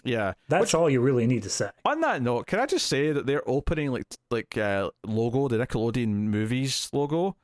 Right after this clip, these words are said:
Speaker 1: is, like,
Speaker 2: Uh-huh.
Speaker 1: oddly kinda, like, serious and somber for what's, you know, a Nickelodeon <laughs> logo?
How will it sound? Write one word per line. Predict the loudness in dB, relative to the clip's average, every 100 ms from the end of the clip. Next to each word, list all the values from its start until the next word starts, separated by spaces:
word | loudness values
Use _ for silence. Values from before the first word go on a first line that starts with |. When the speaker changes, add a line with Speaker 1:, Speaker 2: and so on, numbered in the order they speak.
| _ _ _
Speaker 1:
is, | 0
like, | 2
Speaker 2:
Uh-huh. | 2 0 -2
Speaker 1:
oddly | 0 0 0 -4
kinda, | -2 -2 0 0
like, | -2 -4 -10
serious | -6 -2 0 0 2 0 0
and | -2
somber | -2 0 0 0 0 -2
for | -2 -2
what's, | -2 -2 -4 -4
you | -2
know, | 0
a |
Nickelodeon | 0 0 0 0 0 -2 -2 -4 -8 -4
<laughs> | -2 0 -2 _ -6
logo? | -2 0 0 -2